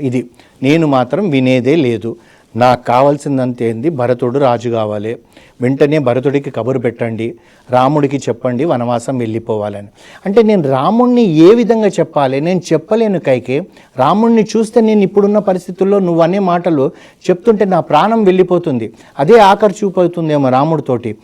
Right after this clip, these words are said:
అంటే అయితే కానివ్వండి అంటాడు. అంటే నేను చనిపోయినా పర్వాలేదు, నువ్వు ఒక విధవరాలువై ఈ రాజ్యాన్ని వెళ్తావా అని ఇంకొకటి కూడా అంటాడు. ఏమనంటే,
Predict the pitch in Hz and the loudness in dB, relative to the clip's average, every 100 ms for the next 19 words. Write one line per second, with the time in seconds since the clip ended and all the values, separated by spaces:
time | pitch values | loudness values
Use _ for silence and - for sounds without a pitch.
0 | - _ 262 285 262 269 277 208 190 175 | -20 _ -2 2 2 0 0 2 2 0
1 | 147 127 117 101 95 _ _ _ _ _ | 0 -2 -4 -10 -16 _ _ _ _ _
2 | _ _ _ - 185 208 180 190 160 170 | _ _ _ -6 0 2 2 0 0 0
3 | 196 233 226 214 190 180 156 131 107 - | 4 2 2 2 2 2 2 0 -4 -16
4 | _ _ 160 180 180 156 147 143 117 - | _ _ -2 2 4 2 4 2 2 -4
5 | _ 131 143 214 226 220 208 208 170 151 | _ 0 4 6 8 6 6 6 6 4
6 | 156 165 185 156 127 131 117 117 - _ | 4 2 2 0 0 0 0 -4 -8 _
7 | _ _ - 175 226 214 277 269 233 233 | _ _ -6 0 2 4 2 2 2 4
8 | 208 156 123 110 170 208 180 139 165 208 | 4 2 -2 0 0 2 -2 -2 -2 -4